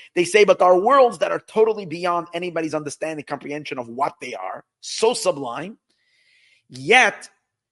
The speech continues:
the amount of energy to God, they're considered like a physical action.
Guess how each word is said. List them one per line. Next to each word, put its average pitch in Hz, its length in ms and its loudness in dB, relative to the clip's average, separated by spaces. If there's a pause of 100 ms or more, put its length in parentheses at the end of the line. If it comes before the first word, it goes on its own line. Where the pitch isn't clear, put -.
(160)
the 151 100 -6
amount 175 460 -4
of 156 180 -8
energy 160 640 -10
to 156 80 -10
God, 262 560 4 (920)
they're 160 220 0
considered 165 580 -10
like 139 200 -12
a 117 40 -18
physical 117 420 -18
action. - 300 -20